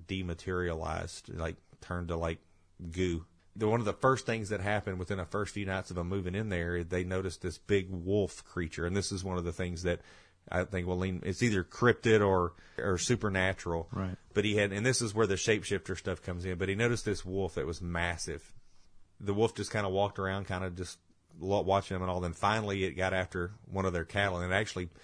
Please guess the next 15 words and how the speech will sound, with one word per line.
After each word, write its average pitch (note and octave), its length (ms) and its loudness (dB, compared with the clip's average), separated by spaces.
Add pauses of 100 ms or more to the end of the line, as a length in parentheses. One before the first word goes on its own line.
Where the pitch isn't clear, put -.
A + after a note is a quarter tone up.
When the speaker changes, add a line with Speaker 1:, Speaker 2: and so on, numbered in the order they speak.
(260)
Speaker 1:
said C3 320 6
to G#2+ 160 4
have F#2+ 140 0
grabbed G#2 520 4 (180)
a F2+ 120 -2
calf G#2 680 0 (640)
by G#2 160 8
the F#2+ 100 2
snout G#2+ 540 0
and F2 180 -4
pulled A2 300 0
it - 140 0
through G#2+ 560 2
a F#2 60 4
pen. F#2 500 -4